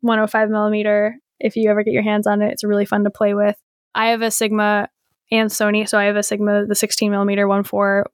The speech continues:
which is the A P S C. I, what I love, what I've loved about them always and why I like, um, them so much is, and this is why I would be interested in comparing the two eighty-fives, is the price point. So they're coming in with a glass that's pretty,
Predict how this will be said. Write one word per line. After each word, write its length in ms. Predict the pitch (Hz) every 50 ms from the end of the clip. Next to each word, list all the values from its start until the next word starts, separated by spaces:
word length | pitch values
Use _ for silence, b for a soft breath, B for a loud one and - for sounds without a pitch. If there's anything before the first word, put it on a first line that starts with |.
| - - -
which 260 | 269 226 208 202 -
is 100 | 202 202
the 80 | 196 196
A 140 | - 214
P 140 | 214 - 202
S 120 | 190 196 -
C. 400 | - - 220 214 208 196 196 - _ _ _ _ _ -
I, 400 | 233 240 233 240 254 247 247 - -
what 200 | - 220 240 233
I 100 | 233 226
love, 380 | 226 233 233 240 240 233 240 285
what 140 | 240 247 233
I've 140 | 226 214
loved 260 | 226 254 269 269 247 247
about 220 | 220 233 220 214
them 140 | - 214 208
always 380 | - 240 233 226 220 214 208
and 220 | 214 214 214 208 -
why 240 | 214 208 202 202 208
I 60 | 202
like, 260 | 208 208 208 - - - - - - - -
um, 360 | - 220 214 208 208 202 214 254 - _ _ _
them 160 | - 214 208 208
so 120 | - 220
much 220 | 214 208 208 -
is, 180 | 220 208 202 - - - - - -
and 280 | 247 - 220 220 254
this 140 | - 233 220
is 140 | 240 220 202
why 260 | 208 208 202 202 202
I 60 | 202
would 120 | 202 208 208
be 120 | 214 208
interested 360 | 214 214 208 214 202 - 208
in 80 | 208 208
comparing 500 | - - 208 - - 220 214 214 214 214
the 200 | 208 208 208 208 -
two 180 | - - 220 208
eighty-fives, 800 | 202 202 202 208 - - - - 170 - 226 233 233 226 - B B B B B B
is 160 | - 226 226 -
the 100 | 226 208
price 280 | - - 208 226 -
point. 380 | - - - 233 226 - - - B B B B B -
So 100 | - 226
they're 100 | 220 220
coming 340 | - - 233 226 220 220 214
in 320 | 214 214 214 214 214 208
with 180 | 208 208 - -
a 80 | 214
glass 600 | 202 - 208 208 196 196 196 190 - - - - -
that's 200 | 214 202 - -
pretty, 480 | - - - 220 208 208 208 - -